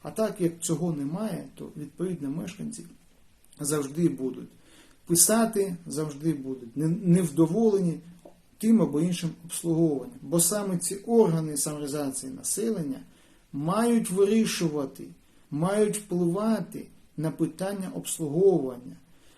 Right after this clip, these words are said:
Бо це повинно бути прописано і повинні бути правильні взаємовідносини, взаємовідносини між цими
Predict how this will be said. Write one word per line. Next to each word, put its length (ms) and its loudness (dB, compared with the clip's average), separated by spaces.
Бо 120 -2
це 200 2
повинно 500 2
бути 280 -2
прописано 920 -2
і 60 -2
повинні 500 0
бути 460 -6
правильні 640 0
взаємовідносини, 880 -2
взаємовідносини 840 -2
між 340 -2
цими 320 0